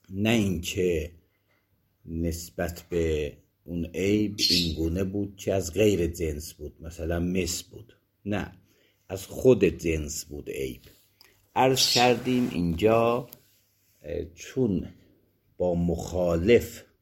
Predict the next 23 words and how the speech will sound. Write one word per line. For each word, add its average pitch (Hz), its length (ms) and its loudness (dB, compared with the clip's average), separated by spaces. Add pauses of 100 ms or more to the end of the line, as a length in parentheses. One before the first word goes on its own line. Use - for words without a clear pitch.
(240)
با 82 120 -2
همجنس 87 840 -2
معامله 82 480 0
نشده، 110 480 0
با 76 220 -2
مخالف 85 720 0
معامله 76 480 -6
شده، 123 680 0 (920)
اینجا 113 320 6
می‌تونه 127 340 2
عرش 107 380 6
بگیره، - 440 -12 (1040)
اما 139 440 0
عرش 139 440 2
رو 135 680 0 (680)
فی - 160 -2
المجلس 107 720 4
باید 65 320 -10
بگیره. 67 420 -16 (1000)
اگر 120 380 6
بعد 107 540 2
تفرق 82 720 -4
المجلس 85 800 -2